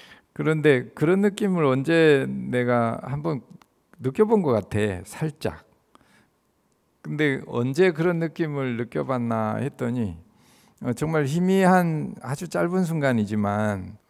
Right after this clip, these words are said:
어, 저희는 뭐 폭-, 폭신폭신하고 부드러운 그런 이불에 거의 앉아 보니까, 근데 어, 언젠가 어디 갔는데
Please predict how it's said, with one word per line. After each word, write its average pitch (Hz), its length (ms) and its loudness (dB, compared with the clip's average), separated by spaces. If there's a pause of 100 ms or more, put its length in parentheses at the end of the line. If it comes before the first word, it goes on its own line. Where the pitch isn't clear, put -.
(100)
어, 147 280 -16
저희는 143 340 -2
뭐 127 160 -4
폭-, 147 360 -6
폭신폭신하고 139 1160 -6
부드러운 139 680 -4
그런 127 420 -4
이불에 120 600 -2 (240)
거의 110 280 -4
앉아 98 420 -4
보니까, 98 880 -8 (400)
근데 160 180 -4
어, 135 280 0
언젠가 170 720 -2
어디 143 500 -4
갔는데 127 680 -4